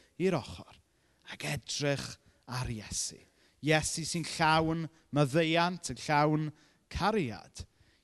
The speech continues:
Iesu sy'n neud gwahaniaeth. Iesu sy'n dod â gobaith i'r byd yma sydd angen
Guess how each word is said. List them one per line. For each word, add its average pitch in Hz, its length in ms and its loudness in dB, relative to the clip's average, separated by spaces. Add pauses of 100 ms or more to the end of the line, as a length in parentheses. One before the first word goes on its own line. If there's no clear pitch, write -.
Iesu 147 480 0
sy'n 127 460 -2
neud 127 480 2 (400)
gwahaniaeth. 113 880 -6 (640)
Iesu 135 460 2
sy'n 131 260 0 (100)
dod 147 380 6
â 151 60 2 (160)
gobaith 123 800 2 (420)
i'r 120 140 0 (100)
byd 135 420 0
yma 104 200 -10 (540)
sydd 135 240 -2
angen 113 480 -6